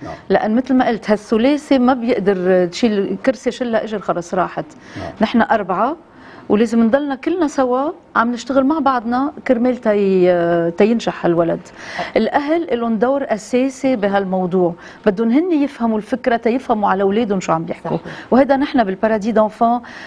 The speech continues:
Speaker 2: على طول بنشتغله، بأي
Speaker 3: هي
Speaker 2: برنامج
Speaker 3: أصعب شيء
Speaker 2: بنشتغله
Speaker 3: يمكن ال-،
Speaker 2: في
Speaker 3: الأهل.
Speaker 2: تواصل مع الأهل وفي تدريب للأهل من وراها،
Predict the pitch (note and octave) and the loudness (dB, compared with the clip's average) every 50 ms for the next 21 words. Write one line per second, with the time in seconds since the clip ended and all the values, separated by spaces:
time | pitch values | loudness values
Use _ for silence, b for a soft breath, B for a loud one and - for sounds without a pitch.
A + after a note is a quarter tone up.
0 | B B - A3 A3 - C#4 E4 E4 C#4 G3+ F#3 F3+ - - - F3 F#3+ F3 D#3+ | B B -2 -2 -2 -2 -2 -2 -2 -2 -4 -8 -8 -8 -6 -6 -4 -2 -2 -4
1 | D#3 D#3+ B B B B B - - - E4 E4 D#4 C4+ B3 A3+ G#3+ G#3+ A#3 A#3 | -4 -8 B B B B B 0 2 2 0 0 0 0 0 0 0 0 0 0
2 | - A#3+ C4 A#3+ C4 B3+ A#3+ C4 B3 A#3 A#3+ - - - B3 B3 A3 C4 B3+ B3 | 0 2 2 2 0 0 -2 -2 -2 -2 -4 -4 -2 -2 0 0 2 2 2 2
3 | B3+ C4+ D4 D4+ - - - - - - - - C#4+ C#4+ D4 D4 C#4+ B3 A#3 A#3+ | 2 0 -2 -6 -8 -10 -10 -10 -10 -4 2 2 4 4 2 2 0 0 2 2
4 | C4 C#4 C4+ - - A#3+ A3 G#3+ G#3 G3 G3+ G#3 - A3+ A3+ A3 A3+ A3 A3 F#3+ | 0 -2 -2 -2 -4 -4 -2 -2 -2 -2 -2 0 -2 -2 0 0 0 0 0 0
5 | - B3+ A#3+ - A#3 F3+ G#3 G#3 C4 C#4+ C4 G3+ F#3+ F#3+ G3 - A3+ A3+ G#3+ G3 | 0 0 2 2 2 2 2 2 2 0 0 2 0 0 0 0 -2 -2 -2 -2
6 | F#3+ G3 F#3+ F#3+ G3 G3 G3+ G3+ G#3 G#3 G3+ G#3 A3 A#3 | 0 0 0 2 2 2 2 2 2 2 2 0 0 0